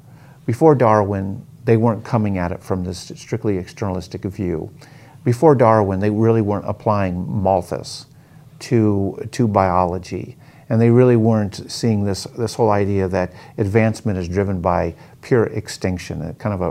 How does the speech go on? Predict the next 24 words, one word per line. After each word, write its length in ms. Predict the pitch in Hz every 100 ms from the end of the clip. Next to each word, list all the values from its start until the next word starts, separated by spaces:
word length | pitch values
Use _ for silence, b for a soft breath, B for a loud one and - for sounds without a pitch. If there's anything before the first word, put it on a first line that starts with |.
| -
a 40 | 95
very 260 | 98 98
strict 520 | - - - 98 -
death-driven 480 | 101 90 - 104 90
worldview. 680 | 90 92 87 120 131 92 90 B B B B B B
And 300 | 127 120 120
so, 560 | - 139 123 117 110 B B B B
in 120 | 127
many 200 | 127 196
ways, 380 | 170 117 107 101
they're, 280 | 107 101 98
they're 200 | 107 104
incorrect 540 | 120 120 117 120 139 117
by 180 | 98
accusing 480 | 92 - 135 120 101
Darwin 320 | 95 92 92
of 120 | 90 82
plagiarism 800 | - 185 131 95 92 101 95 - B B B
when 760 | 117 117 110 107 104 131 110 127
none 140 | 190
of 80 | 190
these 160 | 147
other 160 | 123 113
people 580 | - 107 - - -